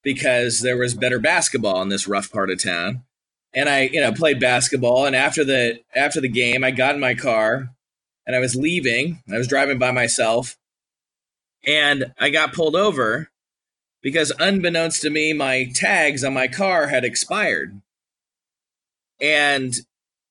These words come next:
the police officers, um, who, uh, one was a black woman and one was a white police, white male police officer. And they proceeded to get on their bullhorn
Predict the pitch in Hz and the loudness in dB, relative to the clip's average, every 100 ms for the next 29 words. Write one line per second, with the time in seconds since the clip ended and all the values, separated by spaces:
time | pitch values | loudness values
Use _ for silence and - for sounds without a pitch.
0 | _ 135 139 151 185 190 170 151 143 139 | _ -6 -6 -4 -4 -2 0 0 -2 -2
1 | 139 135 156 - - _ _ - 131 123 | 0 0 -2 -4 -6 _ _ -4 -2 0
2 | 120 113 117 - _ - 135 156 147 139 | 0 -2 -8 -12 _ -12 -6 -2 0 0
3 | 131 123 - _ _ _ _ _ _ _ | -2 -6 -16 _ _ _ _ _ _ _
4 | - 127 123 117 107 101 - 127 175 175 | -6 -2 0 0 -2 -4 -6 0 2 2
5 | 160 147 139 139 127 - 127 139 147 143 | 2 4 2 2 -2 -4 -2 2 2 0
6 | 135 139 131 127 127 127 131 139 139 127 | 0 -2 0 0 0 0 0 0 0 0
7 | 127 123 127 127 123 - _ _ - 135 | 0 2 2 2 -2 -12 _ _ -4 -2
8 | 123 127 131 135 139 127 127 123 123 135 | 0 -2 0 0 0 0 2 2 0 -2
9 | 131 123 107 107 117 104 104 127 _ _ | -2 0 -2 -2 -2 -2 -2 -6 _ _
10 | _ _ _ _ _ - 143 143 135 165 | _ _ _ _ _ -2 0 0 0 2
11 | 190 196 190 170 - 196 208 151 127 120 | 2 0 0 -2 0 -2 0 0 0 -2
12 | 123 _ _ - 160 151 147 147 147 135 | -6 _ _ -4 -2 0 0 0 -2 -4
13 | 123 180 180 165 143 131 180 170 151 127 | -2 -2 0 0 0 0 0 0 0 0
14 | 123 127 127 | 0 -2 -8